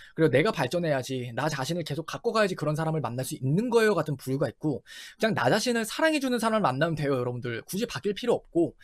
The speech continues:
그냥 여러분을 사랑해주는 사람을 만나세요." 어떻게 보면은 둘이 목적하는 바는 똑같아요. 그냥 행복한 연애를 하고 싶어 하는 거. 근데 이쪽 부류 같은 경우를 여러분들이 생각을 한다면은,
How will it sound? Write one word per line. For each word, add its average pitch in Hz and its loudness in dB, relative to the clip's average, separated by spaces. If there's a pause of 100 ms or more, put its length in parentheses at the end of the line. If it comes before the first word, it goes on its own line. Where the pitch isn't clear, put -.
(300)
그냥 180 -4 (140)
여러분을 202 0
사랑해주는 262 0
사람을 185 0
만나세요." 120 -6 (320)
어떻게 160 2
보면은 151 0
둘이 262 2
목적하는 214 0
바는 165 0
똑같아요. 135 -2
그냥 151 0
행복한 254 -2
연애를 147 2
하고 247 0
싶어 - -2
하는 214 0
거. 107 -14 (440)
근데 170 2 (580)
이쪽 196 -2
부류 180 0
같은 185 2
경우를 143 2
여러분들이 135 0
생각을 262 0
한다면은, 139 -2